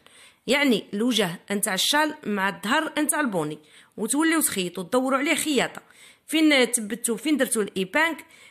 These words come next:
آه، تما هذيك البلاصه هي اللي تخيطوا فيها عشرين سنتيم جهه وعشرين سنتيم جهه، يعني نديو ربعين سنتيم في الدوره نتاع الراس.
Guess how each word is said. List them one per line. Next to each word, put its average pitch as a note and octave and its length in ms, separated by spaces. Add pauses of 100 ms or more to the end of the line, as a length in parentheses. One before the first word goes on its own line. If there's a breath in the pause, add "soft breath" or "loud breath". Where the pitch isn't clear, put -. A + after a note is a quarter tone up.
(180 loud breath)
آه، A3 160
تما C4 380
هذيك B3 160
البلاصه A3 340
هي B3+ 160
اللي D#4 140
تخيطوا A#3+ 320
فيها F#3+ 200
عشرين C4 340
سنتيم A#3+ 400
جهه A3+ 260
وعشرين A#3+ 320
سنتيم G#3 360
جهه، G#3+ 360 (340 loud breath)
يعني B3 520
نديو G#3+ 440
ربعين A#3 280
سنتيم A#3 420
في - 80
الدوره A#3+ 360
نتاع G3+ 180
الراس. - 380